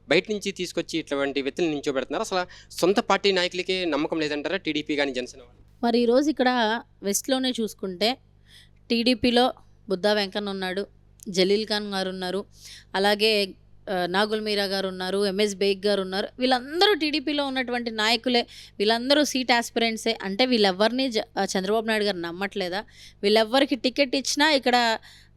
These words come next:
Speaker 2: వైఎస్ఆర్సీపీ నుంచి నిలబెట్టినటువంటి మా అభ్యర్థి మీద ఓడిపోతారు అన్న భయమేగా. ఈరోజు వాళ్ళే కాదు, డైరెక్ట్గా స్వయాన చంద్రబాబు నాయుడు కూడా ఈరోజు వైఎస్ఆర్సీపీ పార్టీ అభ్యర్థుల మీద ఓడిపోతారన్న భయంతోటే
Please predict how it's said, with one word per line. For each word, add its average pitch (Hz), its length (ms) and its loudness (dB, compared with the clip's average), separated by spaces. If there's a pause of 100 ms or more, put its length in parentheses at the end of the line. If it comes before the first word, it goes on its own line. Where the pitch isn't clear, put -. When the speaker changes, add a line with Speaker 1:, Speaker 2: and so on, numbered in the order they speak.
Speaker 2:
వైఎస్ఆర్సీపీ 254 640 2
నుంచి 233 240 -4
నిలబెట్టినటువంటి 214 720 -2
మా 202 160 0
అభ్యర్థి 214 360 0
మీద 226 160 0
ఓడిపోతారు 247 800 4
అన్న 240 160 0
భయమేగా. 262 640 4 (420)
ఈరోజు 233 400 4
వాళ్ళే 226 380 4
కాదు, 311 400 2 (460)
డైరెక్ట్గా 294 840 0 (140)
స్వయాన 302 560 0
చంద్రబాబు 277 720 0
నాయుడు 262 300 0
కూడా 311 480 4 (360)
ఈరోజు 269 240 0
వైఎస్ఆర్సీపీ 262 640 0
పార్టీ 247 300 0
అభ్యర్థుల 233 460 2
మీద 240 180 -2
ఓడిపోతారన్న 240 920 2
భయంతోటే 269 1000 4